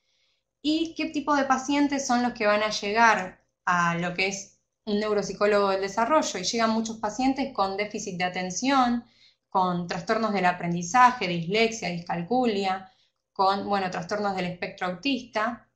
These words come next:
Estas son las poblaciones que más que nada van a recibir los neuropsicólogos del desarrollo y que es muy info-, importante que haya más de estos neuropsicólogos, que son los menos también en el país. Tenemos varios equipos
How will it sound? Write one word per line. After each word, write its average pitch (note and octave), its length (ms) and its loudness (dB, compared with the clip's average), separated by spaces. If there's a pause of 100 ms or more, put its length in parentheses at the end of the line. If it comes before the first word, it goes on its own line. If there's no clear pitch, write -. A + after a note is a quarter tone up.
Estas B3+ 260 -6
son A#3+ 180 2
las A#3 160 -2
poblaciones G#3 520 0
que G#3+ 100 -4
más G3 160 -4
que G#3 120 -8
nada G#3+ 200 6
van A3 160 4
a G3 60 0
recibir A#3 640 -2 (240)
los G3 160 -2
neuropsicólogos G3+ 680 0
del G#3+ 120 -2
desarrollo B3+ 760 -2 (260)
y F#3 100 -20
que B3 80 0
es B3 60 4
muy D4 140 6
info-, C#4 300 0
importante A#3+ 720 0
que A#3 120 0
haya A#3+ 340 0
más A#3+ 540 2
de F3+ 160 -8
estos F3 260 -6
neuropsicólogos, A3+ 1120 0 (460)
que F3 240 -6
son F#3+ 280 -4
los A3 160 -2
menos F#3+ 280 -4
también F#3 300 -4
en A3+ 80 0
el A#3 100 0
país. C#4 340 2
Tenemos A3 380 0
varios B3+ 320 4
equipos C4 680 -4